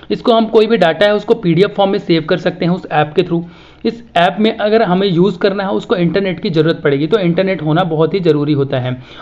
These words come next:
और ये photovoltaic cells के बारे में बात कर जो optimum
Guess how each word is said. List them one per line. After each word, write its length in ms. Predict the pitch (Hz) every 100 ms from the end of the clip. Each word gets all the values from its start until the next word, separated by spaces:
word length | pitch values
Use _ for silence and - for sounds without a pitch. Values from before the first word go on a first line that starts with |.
| -
और 100 | 202
ये 80 | 233
photovoltaic 640 | 233 202 208 220 214 233
cells 340 | - 190 175 180
के 120 | 226
बारे 180 | 202 196
में 100 | 202
बात 200 | 160 156
कर 80 | 170
जो 200 | 170 196 -
optimum 420 | 165 - 196 208